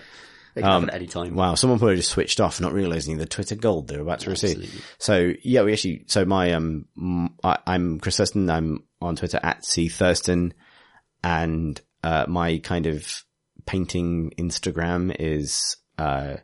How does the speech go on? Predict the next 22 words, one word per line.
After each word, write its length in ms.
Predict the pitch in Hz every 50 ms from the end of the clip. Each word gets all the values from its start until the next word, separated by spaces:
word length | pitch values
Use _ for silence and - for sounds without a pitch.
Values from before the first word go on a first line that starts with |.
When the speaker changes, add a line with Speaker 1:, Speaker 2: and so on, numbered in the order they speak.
| _ _ _ _ _ _ _ _ _ _ _ -
Speaker 2:
Instagram 380 | 90 82 - - 92 82 85 85
dot 140 | 85 -
com 260 | - - 90 87 90 92
forward 340 | - - 101 98 98 98
slash 400 | - - 104 101 98 95 - - - -
exit 320 | 98 98 101 104 - -
warp, 240 | - 110 104 - - - _ _ _ _ _ _
which 180 | - - - -
is 100 | 78 69 -
E 140 | 85 82 82
X 160 | - - - -
I 140 | 80 82
T 400 | 78 - - 85 80 82 82 - - _
W 320 | - 85 80 80 80 76 -
A 380 | - 82 82 80 82 82 - _ _ _ _ _ _ _ _ _ _ _ _ _ -
R 140 | 90 90 92
P. 400 | - - 113 113 110 95 90 _ _ _ _ _ _ _ _ _ _ _ _ _ _ _ _ _ _ _ _ _ _ _ _ _ _ _ _ -
Speaker 1:
Lovely. 260 | 113 - - 113 - - _ _ _ _
My 160 | - 95 98
name's 140 | 104 101 -
Tom 120 | 113 104
Senior. 380 | 98 110 117 127 147 160 -